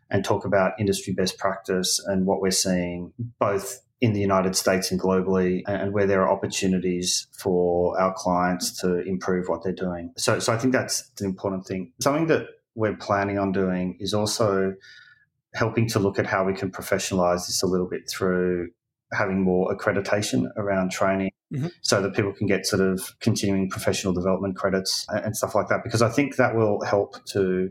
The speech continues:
Speaker 1: to sort of raise the profile of logistics and supply chain in the industry. And, and I think that's certainly resonating with some of our customers where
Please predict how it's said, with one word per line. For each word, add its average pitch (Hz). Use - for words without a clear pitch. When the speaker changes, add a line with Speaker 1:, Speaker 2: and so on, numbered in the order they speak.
Speaker 1:
to -
sort 98
of 90
raise 95
the 98
profile 87
of 90
logistics 90
and 90
supply 90
chain 85
in 95
the 90
industry. 87
And, 92
and 101
I 98
think 120
that's 123
certainly 151
resonating 104
with 95
some 98
of 98
our 101
customers 113
where 92